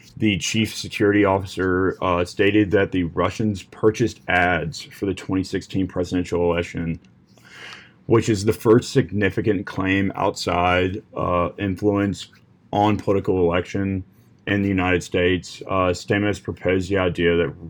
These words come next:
Russia directly aimed to manipulate users' vote involvement and who they voted for, which is a direct violation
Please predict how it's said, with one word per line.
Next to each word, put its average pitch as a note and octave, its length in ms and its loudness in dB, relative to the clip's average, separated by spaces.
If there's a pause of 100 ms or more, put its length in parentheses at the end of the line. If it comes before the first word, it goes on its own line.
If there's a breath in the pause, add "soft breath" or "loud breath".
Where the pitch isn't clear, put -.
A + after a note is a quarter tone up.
Russia G2 560 2 (140)
directly G2+ 640 0
aimed F2+ 260 0
to - 100 -8
manipulate F2+ 540 0
users' F2+ 420 -4
vote F2+ 400 0 (540 soft breath)
involvement F2 760 2 (120)
and F2+ 200 -2
who G#2+ 220 2
they F2+ 160 2
voted E2+ 340 -2
for, D#2+ 480 -6 (440)
which A2+ 220 2
is A#2+ 120 2
a A#2 80 6
direct G#2 560 2
violation F2+ 840 0